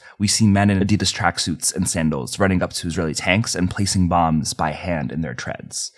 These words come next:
So we can see that at this point in time, the resistance has not formed itself a cohesive, regular army structure. It is still very much relying on essentially, like, the boys and men of Gaza who are willing to take up arms and fight for their safety and fight for their land, right?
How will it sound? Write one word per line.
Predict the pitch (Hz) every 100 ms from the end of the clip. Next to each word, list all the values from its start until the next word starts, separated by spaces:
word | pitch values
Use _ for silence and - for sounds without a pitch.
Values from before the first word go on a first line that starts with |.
| _
So | - 120
we | 123
can | 139
see | 123 127
that | 110
at | 98 -
this | 95
point | - 101 -
in | 90
time, | - 95 85 80
the | 87
resistance | 87 104 - 110 -
has | 98
not | 95 87 -
formed | - 95 98
itself | - - 87 85
a | 82
cohesive, | - 78 - 95 - 85 80 - -
regular | 87 82 85 80 -
army | 80 78 73
structure. | - 73 - - 57 - - -
It | 95
is | -
still | 101 98
very | 87 87
much | 85 76
relying | 82 80 82 87 85 85 -
on | 85 76 71 - _ _ _ _ _ -
essentially, | - 131 139 117
like, | 87 85
the | 82
boys | 98 98
and | 98 87
men | 90 90 78 -
of | 90 85
Gaza | 85 82 85 78
who | -
are | 82
willing | 78 87 80
to | -
take | 90 80
up | -
arms | 80 76
and | 69
fight | 78 71
for | - 69
their | 69
safety | 76 69 71
and | 65
fight | 80
for | - 50
their | 53
land, | 57 50 - -
right? | 82